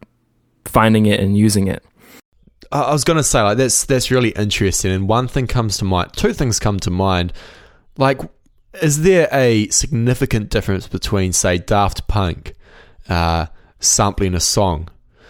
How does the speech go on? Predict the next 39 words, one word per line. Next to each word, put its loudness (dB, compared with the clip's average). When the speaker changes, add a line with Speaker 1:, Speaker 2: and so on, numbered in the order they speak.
Speaker 2:
and, 4
and 2
Steve 4
Angelo 4
using 2
a 0
loop? 0
You 4
know? 2
But 6
no 8
one, 6
no 6
one 4
criticizes 2
Daft 0
Punk. -4
Speaker 1:
And 4
if 2
you, 6
if 0
you 8
actually 4
know 4
anything 4
about 4
the 2
music 2
industry 2
and 2
the 2
history 4
of 4
music, 2
people 4
have 4
been 4
sampling 4
for 4